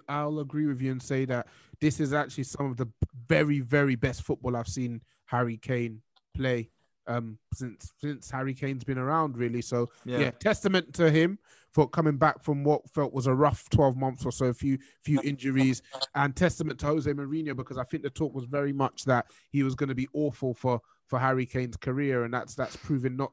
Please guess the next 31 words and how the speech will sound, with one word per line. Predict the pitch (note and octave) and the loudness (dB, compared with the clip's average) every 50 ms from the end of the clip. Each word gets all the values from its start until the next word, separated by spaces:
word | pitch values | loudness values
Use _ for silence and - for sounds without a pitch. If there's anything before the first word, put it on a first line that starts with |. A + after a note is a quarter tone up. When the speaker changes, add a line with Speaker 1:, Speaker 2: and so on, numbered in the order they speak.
| _ - | _ -10
Speaker 1:
not | C3 C3 - _ - | -10 -10 -10 _ -12
to | - B2+ | -8 -6
be | B2 B2 | -4 -2
the | B2+ | -2
Speaker 2:
Yeah. | B2+ B2 B2+ | 0 0 0
Speaker 1:
case. | D#3 D3 A#2+ - _ _ _ _ _ _ _ _ _ | 0 -2 -4 -8 _ _ _ _ _ _ _ _ _
Um, | D#3+ E3 E3+ E3+ E3+ E3+ E3 E3 - _ _ _ _ _ _ _ | 4 4 4 4 4 0 -6 -10 -12 _ _ _ _ _ _ _
how | - G3 A#3 A#3+ G#3+ | 4 6 8 8 6
far | - - A3+ G#3 G3 - | 6 6 8 8 8 6
can | - - E3+ D#3+ | 4 0 -2 0
this | D3+ C#3 - | -2 -4 -4
Spurs | - - D3 C#3 C3+ B2 A#2 | -2 0 2 2 2 0 -2
side | - - B2+ A#2+ A#2 A2+ G#2+ - | -2 -2 0 0 0 0 -2 0
go? | A#2+ A2+ A#2 C3 | 2 4 6 6
It | D3+ F3 | 6 6
is | G3 F#3 D3 E3 | 6 4 6 6
early | D#3 D#3 D#3 D3 C#3+ | 6 6 6 6 4
in | C#3 B2+ | 2 0
the | B2+ | -4
season, | - - C3 B2+ A2 B2+ C3+ | -4 -4 -4 -2 -2 0 4
Speaker 2:
Yeah. | C3+ B2+ B2 G#2+ G2+ - - _ _ _ | 6 6 6 6 4 -2 -10 _ _ _
Speaker 1:
but, | - C#3+ | -2 0
and | C#3+ | 2
we're, | C#3 C#3+ C3+ | 4 2 2
cu-, | - - - - | 0 -4 -4 -2
next | D#3 D#3 - - - | -2 -2 -2 0 -2
week | D3 B2+ - | -2 0 0
is | C#3 B2 | -4 -2
game | - D3 C#3+ C#3 C3+ C3+ | 2 2 2 2 2 0
week | C3 C3 C3 - | -2 -2 -2 -4
ten. | - - C3+ C3 C3 C3 | -4 -4 -2 -2 -2 -4